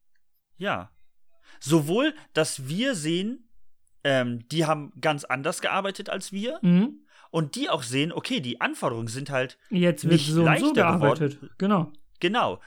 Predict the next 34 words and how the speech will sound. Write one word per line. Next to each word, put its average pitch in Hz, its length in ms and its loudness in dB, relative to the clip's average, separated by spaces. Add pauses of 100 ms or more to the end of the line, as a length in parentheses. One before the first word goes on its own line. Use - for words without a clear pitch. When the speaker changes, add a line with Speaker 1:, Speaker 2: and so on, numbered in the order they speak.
Speaker 1:
Die 170 100 2
sind 175 160 0
nicht - 160 -6
zwingend 123 280 -4
leichter 165 340 0
geworden, 113 360 -4
aber 120 220 -2
komplett 254 580 -4
anders. 190 380 0
Speaker 2:
Ja, 175 200 8
genau. 175 320 2 (400)
Also 156 200 -2
nicht 147 140 -2
leichter, 170 280 2
nicht 147 160 0
schwerer, 185 260 2
aber 151 160 2
halt 165 120 2
einfach - 340 -4 (100)
komplett 208 300 -2
anders 185 200 0
strukturiert. 190 520 -2 (880)
Speaker 1:
Und 160 180 2
dann 139 100 2
gibt 160 180 -6
es 151 100 -8
Beamte, 180 340 -2
bei 175 120 -2
denen 160 140 -4
sich 151 160 -6
halt 151 100 -6
nichts - 200 -12
geändert 65 340 -10
hat. - 160 -20